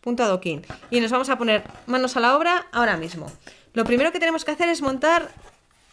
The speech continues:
cadenas múltiplo de dos, ¿vale? Hacemos múltiplo de dos y listo. Dos,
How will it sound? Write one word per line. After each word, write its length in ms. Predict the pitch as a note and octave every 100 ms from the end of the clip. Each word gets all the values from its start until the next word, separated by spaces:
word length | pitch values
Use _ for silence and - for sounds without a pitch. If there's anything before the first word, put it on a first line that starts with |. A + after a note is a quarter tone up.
| _ _ _ _ _ _ _ _
cadenas 680 | - A3+ B3 D#4 F4 F4+ C#4+
múltiplo 380 | C#4+ C#4 A#3+ A3
de 100 | E3+
dos, 380 | D3+ F3+ - _ _ _ _ _ _ -
¿vale? 380 | G#3 C4+ F#4 G4 -
Hacemos 520 | G3 - G#3+ G#3 - -
múltiplo 380 | G#3 G3 F#3 F#3
de 100 | G3
dos 420 | D4 G4+ - - _
y 100 | G#3+
listo. 400 | G#3 G3+ - E3 _ _ _ _ _ _
Dos, 720 | F#3+ B3+ D#4 D#4+ D#4 - -